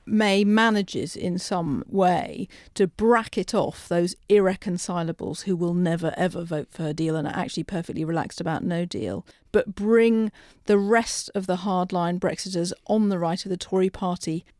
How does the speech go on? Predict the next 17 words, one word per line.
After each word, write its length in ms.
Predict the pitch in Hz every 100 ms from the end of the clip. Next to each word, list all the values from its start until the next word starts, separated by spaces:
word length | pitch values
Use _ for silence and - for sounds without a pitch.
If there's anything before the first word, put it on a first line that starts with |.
| _
to 200 | - 240
a 40 | 208
position 500 | 214 202 214 - 190
where 140 | 190
they 140 | 180
could 380 | - - 254 277
accept 460 | - - - - -
a 40 |
compromise 600 | - 165 - 170 160 180
and 160 | 165 170
back 280 | 175 - -
her 200 | 175 170
deal, 500 | 196 175 - 67 - - _ _
what 360 | 208 247 302 -
is 120 | 330
the 280 | 294 -
E 40 | 220